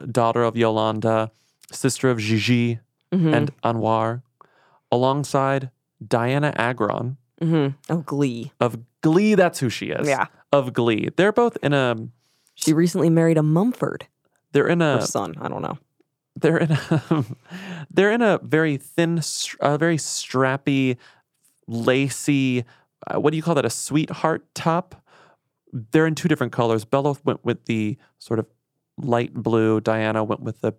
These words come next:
Speaker 1: black, but they are definitely the same. They almost look like you converted lingerie into a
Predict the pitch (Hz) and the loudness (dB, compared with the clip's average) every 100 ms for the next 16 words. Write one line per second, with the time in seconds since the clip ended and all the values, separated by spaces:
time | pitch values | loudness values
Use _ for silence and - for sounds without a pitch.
0 | - 110 110 104 - - 107 104 117 120 | -4 0 0 -2 -6 -2 0 0 -2 -2
1 | 120 113 101 107 113 110 120 165 180 - | -4 -4 -4 -4 -2 -2 0 0 -2 -2
2 | 139 131 123 - _ _ _ - 143 143 | -4 -2 -2 -4 _ _ _ -2 0 0
3 | - 139 147 151 165 147 _ - 120 139 | -2 0 0 0 -2 -4 _ -4 0 0
4 | 139 139 135 131 113 110 _ _ _ 123 | 2 2 2 2 -2 -6 _ _ _ -8
5 | 120 120 | -2 0